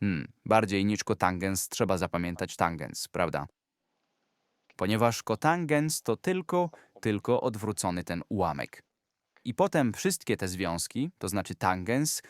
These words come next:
to sinus podzielony przez cosinus. Kotangens to cosinus podzielony przez sinus.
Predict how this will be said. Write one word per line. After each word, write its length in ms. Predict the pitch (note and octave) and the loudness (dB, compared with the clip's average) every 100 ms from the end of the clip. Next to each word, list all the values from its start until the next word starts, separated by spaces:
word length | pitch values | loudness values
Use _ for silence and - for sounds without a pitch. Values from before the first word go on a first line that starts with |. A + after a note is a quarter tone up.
| - | -14
to 120 | - A2+ | -6 -4
sinus 500 | - F#3 E3 E3+ - | -2 -2 0 -2 -2
podzielony 520 | A#2+ G#2+ G#2+ A2 A2+ | -2 0 2 0 0
przez 260 | - G2+ | -2 -4
cosinus. 640 | - F#2 - D#2+ B1 - - _ _ _ _ - | -4 -6 -4 -6 -8 -10 -12 _ _ _ _ -6
Kotangens 800 | G2+ - G#2 G2 A2 D3+ D#3 - | -2 2 2 2 0 0 0 0
to 140 | A2+ | -2
cosinus 600 | - G#2 - G2+ B2 - | 0 -2 0 0 0 -2
podzielony 500 | A#2 G#2 G#2+ A2 A2 | 0 2 2 2 0
przez 300 | - G#2+ - - | 0 -2 -2 -4
sinus. 540 | A#2 F2+ A#1 - - | -4 -4 -4 -8 -8